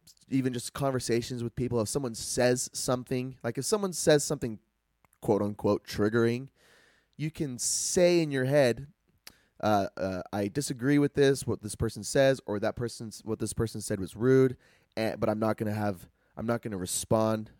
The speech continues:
I'm not gonna, I'm not gonna verbally say anything back." But your emotions, you get, like, you get your hairs on the back of your neck stip-, stick up, and you get goosebumps, and you're feeling anger, or you're feeling uncomfortable.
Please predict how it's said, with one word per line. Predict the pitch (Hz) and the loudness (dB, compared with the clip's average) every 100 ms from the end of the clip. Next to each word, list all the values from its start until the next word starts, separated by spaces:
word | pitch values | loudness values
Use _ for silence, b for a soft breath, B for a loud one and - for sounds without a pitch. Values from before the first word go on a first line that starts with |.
| _ | _
I'm | 117 | -4
not | 113 | -4
gonna, | 110 92 - _ _ | -4 -8 -10 _ _
I'm | 101 | -6
not | 113 | -4
gonna | 113 104 | -2 -6
verbally | 92 120 113 117 117 117 - - | -2 0 2 2 2 -2 -8 -12
say | - 113 110 | 0 0 0
anything | 110 107 | -2 -4
back." | 95 107 110 - | -2 -2 -2 0
But | 123 | 2
your | 113 | 2
emotions, | 104 143 160 123 107 | 4 2 2 -4 -6
you | 110 | -2
get, | 113 | -2
like, | 104 101 - b b b b b - | -2 -4 -8 b b b b b -12
you | 104 | -4
get | 113 - | -4 -4
your | 98 | -6
hairs | 101 127 117 104 | 0 2 2 0
on | |
the | 110 | -4
back | 123 120 | -2 -2
of | - | -2
your | 110 | -4
neck | 113 113 | -4 -4
stip-, | - 120 - - | -6 -6 -6 -8
stick | - 120 113 | -6 -4 -2
up, | 110 - | -2 -2
and | 95 | -8
you | 90 | -4
get | 107 - | -4 -2
goosebumps, | 113 113 - 107 101 | -2 0 -2 -4 -4
and | 101 | -10
you're | 92 92 | -8 -10
feeling | - - 123 131 117 110 - - | -12 -14 -2 0 0 -4 -8 -4
anger, | 185 151 82 85 | -2 -4 -8 -8
or | 104 | -8
you're | 110 | -8
feeling | - 135 135 135 - | -4 -4 -2 -4 -4
uncomfortable. | 131 - 160 156 - 71 | -4 -4 -8 -6 -10 -12